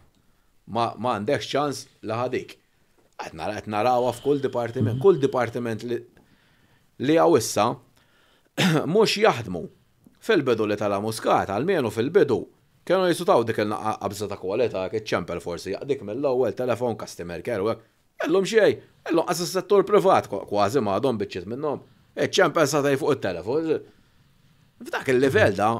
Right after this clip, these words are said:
Speaker 1: wa-, waqqana il-pajjiż, hemm għajna x'hemm element ta' insecurity, wired, <clears throat> ovvjament numru ta' taħwit,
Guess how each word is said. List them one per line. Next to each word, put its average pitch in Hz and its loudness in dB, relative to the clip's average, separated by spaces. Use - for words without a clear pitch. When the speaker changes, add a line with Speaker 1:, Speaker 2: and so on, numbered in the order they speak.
Speaker 1:
wa-, - -2
waqqana 113 -2
il-pajjiż, 104 -4
hemm 151 -2
għajna 143 2
x'hemm 127 0
element 98 -2
ta' 92 -6
insecurity, 208 0
wired, 113 2
<clears throat> - -6
ovvjament 95 0
numru 92 -6
ta' 87 -6
taħwit, 160 2